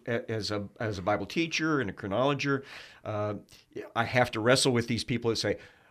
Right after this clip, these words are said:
"Oh, Joshua needs to be much later in history." And I'm like, "No, fourteen hundred is the reasonable time given the information in the, in the scripture."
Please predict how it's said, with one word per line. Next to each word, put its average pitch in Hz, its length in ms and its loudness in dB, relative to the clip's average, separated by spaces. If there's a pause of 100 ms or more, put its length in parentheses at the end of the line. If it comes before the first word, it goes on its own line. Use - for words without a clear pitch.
"Oh, 123 720 8 (280)
Joshua 123 1200 6 (220)
needs 123 300 0
to 131 60 0
be 113 200 0
much 120 320 2
later 110 880 4
in 98 200 -4
history." 95 460 -4
And 90 80 -4
I'm 92 120 -4
like, 95 160 -4
"No, 107 360 2
fourteen 180 540 0
hundred 135 480 0 (140)
is 131 500 2
the 156 140 -2
reasonable 117 440 -2
time 98 380 -6
given 113 320 -4
the 104 100 -2
information 95 540 -6
in 90 140 -6
the, 92 160 -4 (320)
in 95 160 -4
the 82 100 -6
scripture." 165 640 0